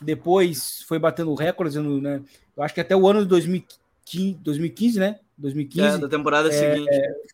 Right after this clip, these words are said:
Speaker 1: é, a temporada seguinte foi tão boa quanto foi a do título,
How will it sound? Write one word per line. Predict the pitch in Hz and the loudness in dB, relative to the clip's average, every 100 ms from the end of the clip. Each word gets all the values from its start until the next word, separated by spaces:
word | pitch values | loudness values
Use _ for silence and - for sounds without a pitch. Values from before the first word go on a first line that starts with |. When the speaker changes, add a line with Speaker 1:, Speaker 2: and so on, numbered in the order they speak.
| _ _ _ _ _ _ 202 - _ | _ _ _ _ _ _ -20 -20 _
Speaker 1:
é, | 175 | 2
a | 165 | 2
temporada | 165 165 180 | 4 4 4
seguinte | 185 165 196 | 4 0 -2
foi | - 190 | 0 -2
tão | 190 233 | 2 2
boa | 214 185 233 220 - _ _ _ - _ _ _ _ _ _ _ - | 6 6 8 6 2 _ _ _ -20 _ _ _ _ _ _ _ 4
quanto | 196 247 277 233 | 6 6 4 0
foi | 220 214 | 4 4
a | |
do | 190 | 4
título, | 185 196 226 269 285 | -2 -8 -6 -8 -8